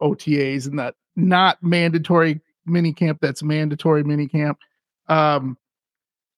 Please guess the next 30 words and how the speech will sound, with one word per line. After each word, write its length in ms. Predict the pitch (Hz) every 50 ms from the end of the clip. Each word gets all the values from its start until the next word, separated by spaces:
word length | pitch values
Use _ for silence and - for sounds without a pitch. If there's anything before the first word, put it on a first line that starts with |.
| _ _
that 160 | - 185 175 165
everyone 580 | - 196 226 302 392 339 262 202 180 175 175 170
is 260 | 165 165 156 - -
like, 460 | 170 160 156 151 147 135 - - _ _ _ _ _ -
including 640 | 185 180 160 - 247 320 339 339 269 226 220 226
Rashawn 460 | 220 196 175 - 226 202 196 190 180 156
Gary, 480 | 175 196 190 160 156 151 151 160 170
who 160 | 202 - 190 180
was 120 | 170 165
on 140 | 175 165 160
the 80 | 160
Rich 240 | 156 165 170 170 -
Eisen 440 | 180 160 160 160 160 151 156 135 135
show, 520 | 127 - - 151 139 135 131 131 139 147 - _ _ _ _ _ _ _
said 580 | - - - 202 175 165 156 147 147 139 131 - _ _ _ -
it's 480 | 208 185 175 156 135 127 - - - - _ _ _ -
l-, 160 | 175 165 170 - _ 185
night 320 | 175 175 180 180 185 160
and 120 | 160 156 135
day. 240 | 160 139 127 - - _ _ _ _ _ _ _ _ _ _
It's 360 | - 165 165 160 147 - - -
like 320 | 175 156 147 147 135 -
when 120 | 170 170 160
he 60 | 160
first 320 | - - 247 254 - -
got 300 | - 220 208 202 190 -
there 540 | - 190 180 175 175 170 165 165 165 165 160
and 160 | 151 143 143
he 140 | 147 151 165
was 220 | 170 160 151 151